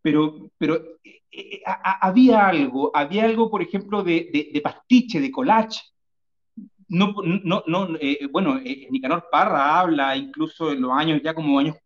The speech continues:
cuarenta, creo que, no me acuerdo en qué revista, creo que la revista esta que se dan en Concepción, no sé si la Orfeo, puedo estar equivocadísimo,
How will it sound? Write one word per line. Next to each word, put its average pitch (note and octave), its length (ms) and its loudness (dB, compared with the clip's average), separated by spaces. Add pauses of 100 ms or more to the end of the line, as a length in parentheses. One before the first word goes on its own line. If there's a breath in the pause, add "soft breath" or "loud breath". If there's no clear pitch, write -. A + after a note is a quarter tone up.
(200)
cuarenta, D#3 640 -2
creo D#3+ 260 -6
que, C#3+ 100 -10
no C#3 140 -6
me C3+ 80 -2
acuerdo D3 220 -6
en F3+ 80 -8
qué F3+ 100 -10
revista, D#3+ 580 -6 (560)
creo D#3 100 -2
que D#3+ 80 -2
la D3+ 80 0
revista C#3+ 320 -2
esta D#3+ 140 -10
que - 80 -10
se - 120 -6
dan D#3+ 100 0
en D3 80 -2
Concepción, D3+ 540 -6
no C#3 60 -4
sé D3 100 -12
si D#3 100 -20
la B2+ 80 -8
Orfeo, D3+ 680 -4
puedo - 140 -6
estar D3+ 100 -6
equivocadísimo, B2+ 880 -6